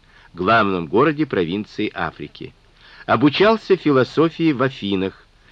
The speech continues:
и много путешествовал по греческому Востоку. Апулей называет себя философом-платоником. При этом имеется в виду тот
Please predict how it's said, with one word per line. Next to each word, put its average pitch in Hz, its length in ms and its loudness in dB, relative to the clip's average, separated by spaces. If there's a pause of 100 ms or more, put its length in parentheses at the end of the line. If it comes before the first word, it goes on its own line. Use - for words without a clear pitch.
(180)
и 120 120 2
много 196 320 4
путешествовал 156 840 -4
по 104 160 -6
греческому 95 800 -8
Востоку. - 640 -14 (1000)
Апулей 156 760 2
называет 135 640 0
себя 131 400 0
философом-платоником. 120 1800 -4 (880)
При 139 140 6
этом 208 420 6
имеется 165 520 2
в 143 140 0
виду 147 280 4
тот 185 320 4